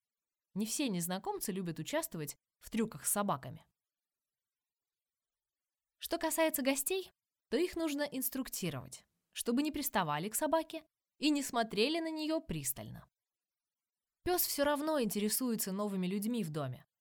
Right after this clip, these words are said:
Так пусть сам их изучит. Или понюхает воздух, наполненный ароматами гостей, с комфортного расстояния. Ваша работа в этот момент —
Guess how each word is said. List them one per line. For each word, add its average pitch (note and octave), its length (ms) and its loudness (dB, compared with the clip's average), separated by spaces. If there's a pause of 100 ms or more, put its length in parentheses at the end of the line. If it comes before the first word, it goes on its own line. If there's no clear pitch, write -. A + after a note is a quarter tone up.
(280)
Так D3 200 -8
пусть F#3 240 0
сам D3 240 2
их D#3+ 140 -4
изучит. E4+ 540 0 (1120)
Или C#4+ 160 4
понюхает F#4+ 540 2
воздух, A3+ 600 2 (220)
наполненный A#3+ 680 2
ароматами A#3+ 480 2
гостей, A3+ 580 0 (320)
с - 100 -10
комфортного G#3 720 0
расстояния. A#3 800 -2 (1300)
Ваша D#3+ 380 -2
работа G#3+ 380 2
в E3 60 -2
этот D#3 240 -4
момент — C#3 440 -8